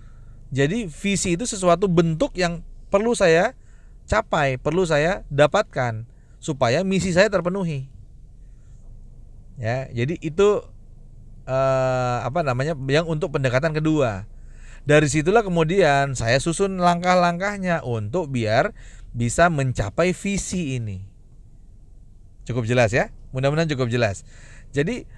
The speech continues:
restonya dapat, bentuk resto itu sama-sama, ya. Kalau kita lihat persamaan dari dua pendekatan ini, persamaannya sama-sama di visi.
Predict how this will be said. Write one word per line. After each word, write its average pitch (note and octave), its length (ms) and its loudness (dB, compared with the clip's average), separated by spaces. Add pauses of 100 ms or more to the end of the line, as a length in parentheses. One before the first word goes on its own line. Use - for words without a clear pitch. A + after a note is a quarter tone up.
(140)
restonya G3+ 880 2
dapat, A#2+ 640 0 (160)
bentuk F#3 480 2
resto F#3+ 480 4
itu G#3+ 240 -2
sama-sama, E3 720 0 (480)
ya. C3 240 -2 (320)
Kalau D3 160 2
kita D#3 240 2
lihat A3+ 160 4
persamaan D#3 640 0
dari C3+ 160 2
dua G#3+ 160 4
pendekatan C3 560 -2
ini, G#2 400 -6 (480)
persamaannya F3 640 2
sama-sama E3 560 0
di C#3 160 0
visi. B2+ 640 -6